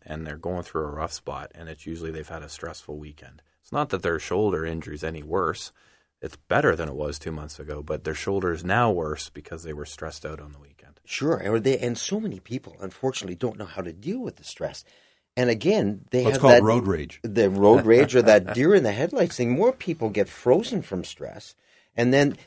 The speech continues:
Speaker 2: they seek the help of medications to escape the stress,
Speaker 1: Mm-hmm.
Speaker 2: where by far more effe-, far more effective is just to literally get up and do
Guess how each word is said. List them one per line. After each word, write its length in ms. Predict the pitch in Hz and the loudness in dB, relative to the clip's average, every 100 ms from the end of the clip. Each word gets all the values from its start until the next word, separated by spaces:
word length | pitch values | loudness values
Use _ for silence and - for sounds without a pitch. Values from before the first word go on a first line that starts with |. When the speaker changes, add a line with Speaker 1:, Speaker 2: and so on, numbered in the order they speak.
| - | -2
Speaker 2:
they 100 | 135 | -2
seek 360 | - 214 226 | 0 -4 -4
the 100 | - | -6
help 320 | 123 127 127 104 | -2 0 0 -2
of 80 | |
medications 880 | 95 101 92 - - 220 - 92 92 - _ _ | -8 -6 -6 -4 -2 -2 -2 -4 -6 -12 _ _
to 300 | - 135 120 - _ _ | -2 0 0 -4 _ _
escape 640 | 135 - - - 165 165 _ | -2 0 -2 0 0 0 _
the 80 | - | -8
stress, 540 | - - 85 - - - 95 | -8 -8 -8 -10 -20 -16 -14
Speaker 1:
Mm-hmm. 360 | 85 87 82 78 - | -12 -12 -14 -18 2
Speaker 2:
where 360 | 131 135 131 - _ _ _ _ _ | 8 8 8 2 _ _ _ _ _
by 160 | 127 123 | -2 -2
far 420 | - - 151 202 | -4 0 2 4
more 240 | 180 131 107 | 2 2 2
effe-, 300 | - 143 131 | 0 -2 0
far 240 | - 170 | 2 2
more 180 | 156 110 | 6 4
effective 640 | 98 131 - 98 80 - _ | 4 0 0 -2 -4 -12 _
is 160 | 107 - | -10 -8
just 240 | 139 - | -12 -8
to 100 | 92 | -8
literally 440 | 110 147 175 175 143 | -4 -6 -6 -12 -12
get 340 | 101 117 104 | -6 -6 -4
up 260 | 117 131 - | -6 -8 -8
and 240 | - 110 98 | -6 -6 -4
do 340 | 117 110 104 | -2 -2 -2